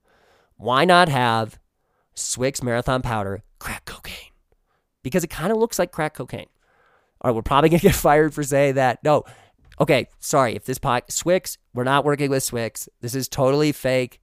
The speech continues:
It's not true. But seriously, it'd be hilarious. I think <laughs> if you saw that in an advertising bottle,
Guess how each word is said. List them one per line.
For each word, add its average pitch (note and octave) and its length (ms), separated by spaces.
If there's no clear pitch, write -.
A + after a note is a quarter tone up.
It's A#2 180
not B2+ 300
true. B2+ 460
But A#2+ 560
seriously, C3 520
it'd G2+ 80
be A2+ 80
hilarious. A#2 520
I A2 60
think A#2 320
<laughs> - 60
if B2+ 240
you D#3 80
saw E3 300
that D#3+ 180
in D#3 100
an C3+ 120
advertising C#3+ 680
bottle, B2+ 500